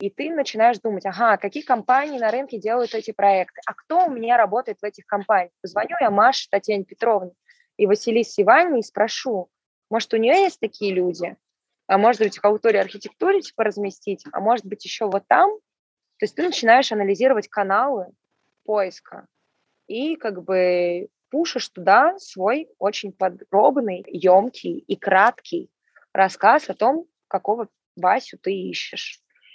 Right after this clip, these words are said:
И более того, тебе еще и себя надо продать. Тебе нужно рассказать, что,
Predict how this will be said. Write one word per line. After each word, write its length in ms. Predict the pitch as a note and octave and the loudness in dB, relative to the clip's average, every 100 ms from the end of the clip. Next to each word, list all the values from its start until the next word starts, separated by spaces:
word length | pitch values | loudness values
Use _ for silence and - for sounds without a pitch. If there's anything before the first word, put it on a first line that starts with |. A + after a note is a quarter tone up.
| _ - | _ -2
И 200 | G3+ F#3+ | 2 2
более 340 | E3+ A#3 G3+ | 6 6 6
того, 360 | - G3 F#3 E3+ | 4 2 2 0
тебе 220 | E3+ F#3 | 0 -2
еще 200 | F#3 G3+ | -2 -4
и 20 | |
себя 320 | F3+ F3+ F3+ | -6 -2 0
надо 180 | G#3 F#3 | 0 -4
продать. 340 | F#3 F3 F3 - | -4 -4 -4 -8
Тебе 220 | F3 F#3 | -8 -4
нужно 260 | A3+ F3+ F3 | -4 -2 -6
рассказать, 420 | - F3 G3 B3+ | -2 2 4 2
что, 240 | - G3+ | -2 -8